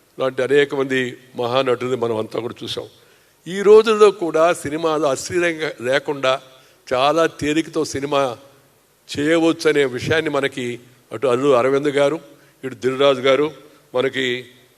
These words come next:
ఈ అశ్లీలం అంటకుండా తెరకెక్కించి విజయవంతం అవుతూ ఉన్నాయి. వాటిని కూడా మనం ఉదాహరణగా తీసుకోవాలా. నేను ఇందాక చెప్పినట్టుగా రామోజీరావు గారు తీసిన సినిమాల్లో కూడా మనకి ఎక్కడ మచ్చుకైనా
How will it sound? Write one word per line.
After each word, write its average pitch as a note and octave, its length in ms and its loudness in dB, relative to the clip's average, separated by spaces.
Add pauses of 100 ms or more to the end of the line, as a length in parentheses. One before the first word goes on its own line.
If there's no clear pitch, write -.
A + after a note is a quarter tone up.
(120)
ఈ - 20 -10 (140)
అశ్లీలం E3+ 380 -2
అంటకుండా D3+ 380 -2 (100)
తెరకెక్కించి C3+ 1160 -8 (280)
విజయవంతం D3 500 0
అవుతూ C3 260 -6
ఉన్నాయి. A#2 220 -6 (200)
వాటిని C3 300 -2
కూడా C#3+ 160 0
మనం C3 180 -2
ఉదాహరణగా C3 460 -4
తీసుకోవాలా. G#2 420 -10 (540)
నేను C#3 140 -4
ఇందాక D3+ 220 0
చెప్పినట్టుగా C3+ 440 -2
రామోజీరావు C#3+ 420 0
గారు C3 200 -2
తీసిన C3+ 200 -12 (140)
సినిమాల్లో C3 440 -6
కూడా B2+ 160 -2 (520)
మనకి A#2+ 220 -6
ఎక్కడ C#3 180 -6 (180)
మచ్చుకైనా B2 380 -6